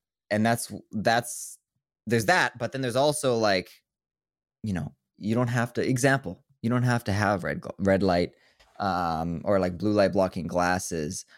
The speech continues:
or whatever. You don't even have to have the bulbs. I've got bulbs that change color and they go red at nighttime, right? I've got all these things. You don't have to do that. You got a lamp, turn off the overhead na-, lights at nighttime, turn on the lamps, so lights lower, pick a warmer bulb.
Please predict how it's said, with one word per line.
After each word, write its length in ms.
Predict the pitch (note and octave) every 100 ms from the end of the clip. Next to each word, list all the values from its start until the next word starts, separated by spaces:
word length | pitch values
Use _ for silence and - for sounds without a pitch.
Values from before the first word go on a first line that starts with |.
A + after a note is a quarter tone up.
| -
or 120 | G2+
whatever. 380 | G2 F#2+ F#2 F#2+
You 100 | A2
don't 100 | C3+
even 140 | B2+
have 160 | B2 B2+
to 60 | B2+
have 260 | B2+ A#2
the 80 | A#2
bulbs. 420 | G2+ C3 D#3 G2+
I've 180 | G#2 A2
got 320 | A#2 G#2 G2
bulbs 340 | A2+ C3 C3+ A#2
that 100 | A2+
change 280 | - A#2+ -
color 300 | C3+ C3+ A#2+
and 120 | G#2+
they 40 | G2+
go 80 |
red 280 | G#2 A2+ A2+
at 60 | G#2
nighttime, 760 | A2 A#2 A#2 F#2+ D#2+ D2+ D#2+
right? 260 | F2 F#2+ - - - -
I've 80 | G2+
got 100 | B2
all 60 |
these 140 | A2 -
things. 180 | A2+ - _ _ -
You 80 |
don't 80 | D3
have 120 | D3 C#3
to 60 |
do 100 | C3+
that. 240 | C#3 D3 - _ _ -
You 100 | A#2+
got 120 | C3+
a 60 | A#2+
lamp, 400 | A#2 D#3 B3+ - _ _ _ -
turn 220 | E3+ G3
off 180 | F#3 -
the 60 |
overhead 460 | C#3+ D#3 D#3 D#3 C#3+
na-, 120 | C#3+ - -
lights 460 | B2 B2+ F3 - -
at 100 | D3
nighttime, 600 | D#3+ F3+ - G3 B3 D4 _ _ -
turn 160 | D#3+
on 80 | D#3+
the 80 | D3+
lamps, 360 | D3 F#3+ A#3 -
so 380 | - - C3+
lights 420 | A2+ A#2+ D3+ D#3+ C#3+
lower, 440 | C#3+ E3+ A3 A#3 _ _
pick 160 | F#3+ E3+
a 60 | D3+
warmer 300 | D#3 F3 E3
bulb. 400 | E3 F#3+ G#3